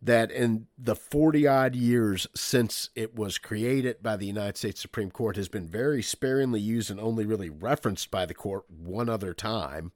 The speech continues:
We can't allow that to be so broadly construed as to wipe away the Fifth Amendment protection against somebody giving you the password to their safe.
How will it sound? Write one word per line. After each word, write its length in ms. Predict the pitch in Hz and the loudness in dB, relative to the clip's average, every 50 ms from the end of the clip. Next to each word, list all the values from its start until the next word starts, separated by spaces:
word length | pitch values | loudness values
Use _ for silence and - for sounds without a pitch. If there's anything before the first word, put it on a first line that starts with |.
| _ _ _ _ _ _ _ _ _ _ _ _ _ _ _ - | _ _ _ _ _ _ _ _ _ _ _ _ _ _ _ -2
We 160 | - 131 151 | 0 0 0
can't 380 | 143 - - 170 151 139 - - | 0 2 6 6 8 6 6 2
allow 560 | - 107 107 92 87 92 98 113 123 127 120 | -4 -4 -4 -2 0 0 2 4 4 4 4
that 320 | 92 87 78 71 67 - _ _ _ - | 2 2 -2 -4 -4 -8 _ _ _ -6
to 100 | 110 104 | -4 -4
be 160 | 104 101 95 | -2 -2 -2
so 260 | - - 123 117 113 | -2 0 0 0 0
broadly 760 | 101 - - 80 82 87 101 117 127 120 117 120 123 127 123 | -2 -4 -6 -4 -2 0 0 0 0 -2 -2 -2 -2 -2 -2
construed 840 | - 127 110 104 - - - - 127 120 110 90 67 - 65 - - _ _ _ _ _ _ _ _ _ _ _ _ _ _ _ _ _ _ _ _ _ _ _ _ _ _ _ | -2 -2 -4 -2 -4 -6 -6 -4 -4 -2 -2 -4 -6 -10 -16 -20 -20 _ _ _ _ _ _ _ _ _ _ _ _ _ _ _ _ _ _ _ _ _ _ _ _ _ _ _
as 360 | - 117 110 110 107 - - | 0 2 2 2 0 0 -2
to 280 | - - 120 110 101 - _ | -2 0 0 0 0 -2 _
wipe 480 | 92 98 92 101 110 123 139 143 - 131 | -12 -8 -2 0 2 2 2 2 0 0
away 600 | 110 104 110 110 107 98 73 - - - - _ _ _ _ _ _ _ _ _ _ _ _ _ _ | -2 0 0 0 0 0 -2 -4 -8 -12 -20 _ _ _ _ _ _ _ _ _ _ _ _ _ _
the 100 | - 110 | -2 -2
Fifth 240 | 107 - 135 120 - | 0 0 0 0 2
Amendment 320 | 123 117 117 117 110 - - | 2 2 2 2 2 0 -2
protection 520 | 107 - - 143 135 131 - - 98 104 | -4 0 2 2 2 2 0 -2 -4 -4
against 300 | 101 101 123 110 95 - | -4 -2 -2 -2 -2 -2
somebody 380 | - 131 117 113 117 113 110 101 | -2 -2 0 0 0 0 0 -2
giving 320 | 90 101 101 95 101 98 | -2 -2 -2 -2 -2 -2
you 140 | 95 92 98 | -2 -2 -2
the 160 | 95 98 98 - | -4 -6 -8 -8
password 800 | - - - - 107 104 98 - - - - 90 87 87 80 - - | -6 -8 -4 -4 -4 -4 -4 -6 -8 -8 -8 -10 -8 -8 -10 -10 -10
to 140 | - 104 82 | -10 -10 -10
their 200 | 76 64 55 - | -10 -12 -12 -10
safe. 500 | - - - - 82 - - - - | -8 -8 -6 -6 -6 -8 -10 -14 -20